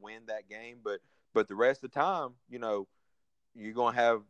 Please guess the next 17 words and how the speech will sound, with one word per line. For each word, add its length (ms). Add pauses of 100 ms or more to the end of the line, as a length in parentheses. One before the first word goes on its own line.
(160)
Nola 680
and 220
Arrieta 440
after 260
that. 260 (120)
You 100
don't 160
who, 140 (140)
you 160
don't 180
know 60
who 100
you're 120
gonna 140
put 180
out 260
'cause 180